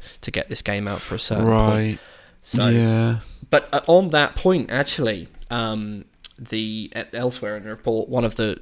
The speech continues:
Speaker 1: uh, people that, that, that spoke said that, that the game was, quote, "at least two years away."
Speaker 2: Wow.
Speaker 1: So, you know, that's, you're talking late twenty-four,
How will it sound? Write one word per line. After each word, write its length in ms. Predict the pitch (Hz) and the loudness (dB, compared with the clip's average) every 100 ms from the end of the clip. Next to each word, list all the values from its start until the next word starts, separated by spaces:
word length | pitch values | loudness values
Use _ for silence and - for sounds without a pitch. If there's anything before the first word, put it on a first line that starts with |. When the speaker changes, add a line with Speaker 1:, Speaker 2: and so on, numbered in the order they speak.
| - | -4
Speaker 1:
uh, 180 | 110 | -4
people 320 | - 123 117 104 | -4 -4 -4 -4
that, 180 | 87 | -6
that, 200 | - - - | -10 -10 -8
that 120 | - | -6
spoke 380 | - 113 107 - | -2 0 -2 -2
said 240 | - 113 | -2 -2
that, 180 | 113 110 | -2 -6
that 100 | 113 | -6
the 60 | 110 | -2
game 300 | 120 117 117 | 0 0 0
was, 200 | 113 - | -2 -2
quote, 340 | - 120 110 - | 2 2 2 -2
"at 140 | 120 | 0
least 540 | 120 127 135 - - - | 2 2 2 -2 -2 0
two 180 | - 127 117 | 4 4 4
years 180 | 113 107 | 2 0
away." 440 | 107 107 87 95 - _ _ - _ - - _ _ - - | 0 0 -2 -6 -12 _ _ -20 _ -20 -20 _ _ -20 -6
Speaker 2:
Wow. 480 | - 110 113 101 101 - - - _ - | 2 4 4 0 -4 -12 -20 -20 _ -8
Speaker 1:
So, 460 | - 110 104 104 98 - _ _ _ | -2 0 2 0 -6 -16 _ _ _
you 140 | 117 113 | -2 0
know, 280 | 98 95 - - | 0 -2 -6 -10
that's, 360 | - 117 - - | -2 -2 0 -2
you're 80 | 110 | -2
talking 600 | - 117 - 107 104 101 - - - | 0 0 0 -4 -4 -8 -12 -16 -4
late 380 | 117 120 - - | 0 0 0 -4
twenty-four, 720 | 123 117 117 120 120 120 | -2 0 -2 0 2 2